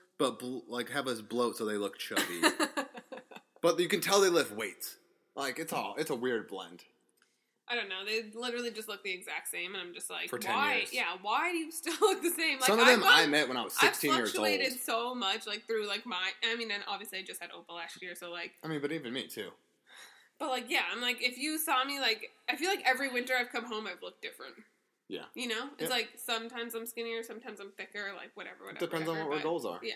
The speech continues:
Speaker 1: Yeah.
Speaker 2: One year I was pregnant. <laughs>
Speaker 1: One, one, yeah, one year
Speaker 2: Yeah,
Speaker 1: you were
Speaker 2: <laughs> one year
Speaker 1: pregnant.
Speaker 2: I'm pregnant.
Speaker 1: Not very pregnant, thankfully. Only a few
Speaker 2: In
Speaker 1: months.
Speaker 2: Dece-, yeah.
Speaker 1: Two months.
Speaker 2: Yeah.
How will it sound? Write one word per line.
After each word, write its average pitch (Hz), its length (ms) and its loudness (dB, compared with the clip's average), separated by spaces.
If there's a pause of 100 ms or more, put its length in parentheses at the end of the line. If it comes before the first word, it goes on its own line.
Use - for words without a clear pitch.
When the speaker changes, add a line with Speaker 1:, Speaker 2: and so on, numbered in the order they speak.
(240)
Speaker 1:
Yeah. 117 180 -14 (1000)
Speaker 2:
One 233 160 -6
year 226 100 -2
I - 20 -4
was 226 80 -8
pregnant. 226 380 -10 (380)
<laughs> - 440 -4
Speaker 1:
One, - 280 6
one, 143 200 4
yeah, 135 120 6
one 117 180 -2
year 123 140 4
Speaker 2:
Yeah, 127 80 4
Speaker 1:
you 131 80 4
were 127 120 4
Speaker 2:
<laughs> - 0 -
one 123 40 -6
year 123 80 0
Speaker 1:
pregnant. 113 240 0
Speaker 2:
I'm - 60 -12
pregnant. 233 360 -8 (960)
Speaker 1:
Not 151 200 -4
very 110 220 -4
pregnant, 98 360 -10
thankfully. 98 400 -10 (840)
Only 120 180 -10
a - 20 -10
few 101 140 -10
Speaker 2:
In 87 60 -8
Speaker 1:
months. 92 180 -10
Speaker 2:
Dece-, - 200 -10
yeah. 98 180 -6
Speaker 1:
Two 117 140 -4
months. 90 260 -14
Speaker 2:
Yeah. 85 180 -12